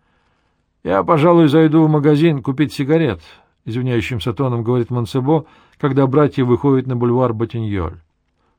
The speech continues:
"Можешь взять сигарету у меня, брат", — предлагает Тарик. "Если хочешь, я буду снабжать тебя сигаретами до конца твоих дней. Это же всего одна пачка в месяц, потому что твоя жена сильно печётся о твоём здоровье".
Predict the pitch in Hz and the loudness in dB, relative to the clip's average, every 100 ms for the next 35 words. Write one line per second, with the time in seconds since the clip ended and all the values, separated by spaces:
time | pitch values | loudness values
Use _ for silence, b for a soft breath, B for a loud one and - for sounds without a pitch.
0 | _ _ _ _ 110 123 110 101 143 92 | _ _ _ _ -6 -2 -2 0 0 0
1 | - 117 135 139 147 165 202 156 95 131 | -4 0 0 0 -2 -2 -2 -4 -4 -4
2 | 87 - _ _ - 120 120 113 117 104 | -4 -10 _ _ -12 -6 -4 0 -2 -2
3 | 123 104 87 _ _ _ _ _ _ _ | -4 -4 -6 _ _ _ _ _ _ _
4 | _ _ - 120 - 120 156 143 - 139 | _ _ -8 -6 -4 0 0 0 -2 -2
5 | 131 135 147 131 131 175 175 151 131 117 | -2 -2 -4 -2 -2 -2 0 -2 -2 -2
6 | 131 135 135 123 135 131 156 160 175 180 | -2 -2 -4 -2 -4 -2 -2 0 2 2
7 | 185 110 85 _ _ _ _ _ _ _ | -2 -6 -8 _ _ _ _ _ _ _
8 | _ _ - 175 170 - 196 196 185 196 | _ _ -10 -2 -2 0 4 4 4 2
9 | 180 185 156 - 170 175 143 - 92 - | 0 2 0 0 0 0 -2 -4 -14 -20
10 | _ _ _ - 123 127 - 127 143 139 | _ _ _ -8 -4 -2 -2 -2 2 2
11 | 127 135 143 147 139 - 131 139 143 131 | 2 0 0 -2 -4 -6 -4 -2 -2 -4
12 | 147 175 - 120 104 117 117 107 131 127 | -4 -4 -4 -6 -6 -4 -4 -4 -6 -4
13 | 87 80 _ | -6 -10 _